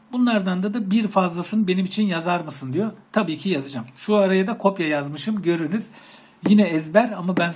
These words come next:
buradan çözeceğiz arkadaşlar. Söyleyeceğim sana. Şimdi şunu bir arttır. N artı bir üssü. Şu arkadaşlardan da büyük olanını yaz. Kim o? N eksi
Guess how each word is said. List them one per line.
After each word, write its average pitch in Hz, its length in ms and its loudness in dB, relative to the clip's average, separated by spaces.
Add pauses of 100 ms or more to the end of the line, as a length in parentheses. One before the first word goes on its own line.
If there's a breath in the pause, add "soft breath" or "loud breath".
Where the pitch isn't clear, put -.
buradan 151 320 -4
çözeceğiz 123 360 -6
arkadaşlar. 117 540 -12
Söyleyeceğim 139 500 -4
sana. 110 200 -12 (580 loud breath)
Şimdi 302 380 2
şunu 294 320 0
bir 302 100 4
arttır. 269 560 2 (560)
N 208 200 4
artı 180 360 -2
bir 156 180 -2
üssü. 131 420 -6 (380 soft breath)
Şu - 260 2
arkadaşlardan 226 920 4
da 196 160 2
büyük 208 200 4
olanını 214 380 6
yaz. 214 260 0
Kim 247 180 2
o? 254 200 2 (320)
N 127 240 -6
eksi 165 760 -4